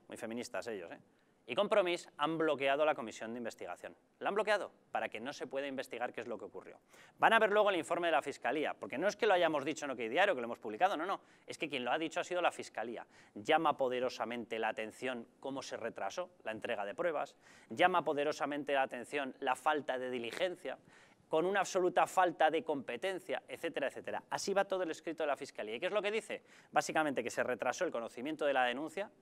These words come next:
cuatro meses y que se retrasó la entrega de los informes que se habían encargado dos años. De hecho, cuando se entregó, había concluido el juicio oral. Bueno, para colmo de colmos, resulta que cuando acude la persona, la afectada, la niña, la menor,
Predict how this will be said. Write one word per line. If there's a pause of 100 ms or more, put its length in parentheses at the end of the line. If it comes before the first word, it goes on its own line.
(120)
cuatro
meses (280)
y
que
se
retrasó
la
entrega
de
los
informes
que
se
habían
encargado (320)
dos
años. (300)
De
hecho,
cuando
se
entregó, (200)
había
concluido
el
juicio
oral. (340)
Bueno, (320)
para
colmo
de
colmos,
resulta
que
cuando
acude
la
persona, (100)
la
afectada,
la
niña, (160)
la
menor,